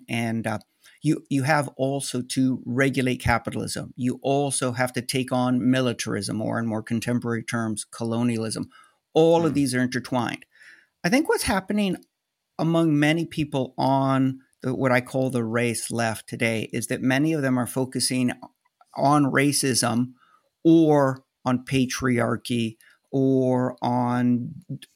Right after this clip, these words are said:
Speaker 1: discrimination on the basis of disability or transsexual identity.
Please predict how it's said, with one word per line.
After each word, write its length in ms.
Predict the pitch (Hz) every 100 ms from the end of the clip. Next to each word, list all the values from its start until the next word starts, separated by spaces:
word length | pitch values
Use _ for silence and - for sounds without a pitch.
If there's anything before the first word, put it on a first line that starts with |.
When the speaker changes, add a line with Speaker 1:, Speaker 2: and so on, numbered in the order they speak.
| -
Speaker 1:
discrimination 540 | 123 - 135 135 131
on 80 | 127
the 80 | 123
basis 360 | 120 120 123 127
of 100 | 113
disability 920 | 127 - 107 117 117 107 117 113 113
or 100 | 113
transsexual 640 | - 120 120 - 123 123
identity. 440 | 117 113 120 120